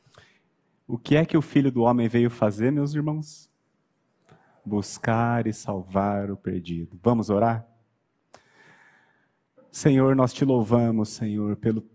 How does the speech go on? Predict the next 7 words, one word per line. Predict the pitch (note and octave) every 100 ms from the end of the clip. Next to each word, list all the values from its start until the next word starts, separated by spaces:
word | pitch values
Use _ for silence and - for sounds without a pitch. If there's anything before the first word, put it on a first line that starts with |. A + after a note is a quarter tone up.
| _
teu | A#2+
Filho | G#2+ - C3 A#2
Jesus | G#2+ G2+ G#2+ -
Cristo, | - A2 G2 - - - - - - - - _ _ _ _ _ _ _ _ _ _ _ _ _ _ _ _ _ _ _
que | A2+
sendo | - B2+ B2
Deus, | G#2 B2 B2 B2+ - - - -